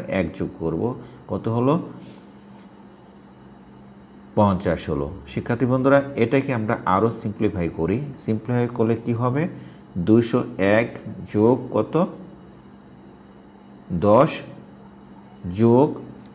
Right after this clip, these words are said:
এখানে ছয়শো এক যোগ বিশ যোগ পাঁচশো এক যোগ কত? পঞ্চাশ।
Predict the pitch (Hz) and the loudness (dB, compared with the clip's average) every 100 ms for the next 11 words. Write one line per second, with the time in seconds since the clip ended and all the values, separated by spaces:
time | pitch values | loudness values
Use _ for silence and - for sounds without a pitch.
0 | - 95 101 113 120 123 - 104 101 101 | -10 -6 -4 -2 -2 -4 -6 0 2 2
1 | - 135 151 180 - - - 95 110 135 | -2 -4 -4 -6 -14 -18 -4 2 2 2
2 | - - - - - - - 107 101 87 | -2 -16 -20 -20 -20 -20 -6 0 2 0
3 | 78 101 117 151 - - - - - - | -2 4 6 6 2 -10 -16 -20 -20 -20
4 | - - - 90 110 147 160 - - - | -20 -18 -8 2 4 4 0 -10 -16 -20
5 | - - - - - - - - 123 127 | -20 -20 -20 -20 -20 -20 -20 -4 2 2
6 | 139 - 113 - - 80 92 117 139 - | 0 -4 0 0 -2 -2 2 2 0 -8
7 | - - - - 98 95 - 92 90 151 | -18 -20 -16 -4 -4 -4 -2 -2 0 -6
8 | 180 - - - - - - - 90 85 | -6 -10 -20 -20 -20 -20 -16 -2 0 0
9 | 76 82 73 | -4 -6 -6